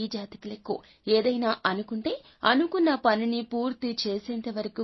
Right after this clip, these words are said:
కూడాను నిద్రించని మనస్తత్వం వీరిది. ఇతరుల యొక్క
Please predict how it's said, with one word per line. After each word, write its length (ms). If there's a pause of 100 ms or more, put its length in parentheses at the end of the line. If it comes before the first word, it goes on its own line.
(120)
కూడాను 440 (360)
నిద్రించని 640 (140)
మనస్తత్వం 640 (100)
వీరిది. 400 (400)
ఇతరుల 340 (140)
యొక్క 180